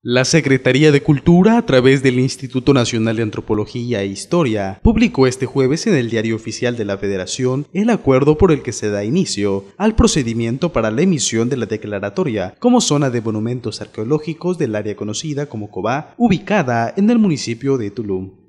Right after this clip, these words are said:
Con esto se protegerá una superficie de doscientas sesenta y siete hectáreas a fin de preservar y conservar la zona arqueológica de Cobá. Para ello,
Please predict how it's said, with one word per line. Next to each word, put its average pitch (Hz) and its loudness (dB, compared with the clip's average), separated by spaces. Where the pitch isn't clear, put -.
Con 120 -4
esto 127 -2
se 160 0
protegerá 127 -2
una 147 0
superficie 147 -4
de 160 0
doscientas 131 -4
sesenta 135 -6
y 120 -6
siete 110 -8
hectáreas 107 -6
a 160 -2
fin 208 2
de 143 0
preservar 117 -4
y 131 -2
conservar 113 -2
la 120 -6
zona 113 -4
arqueológica 110 -8
de 92 -12
Cobá. 104 -6
Para 90 -8
ello, 123 -2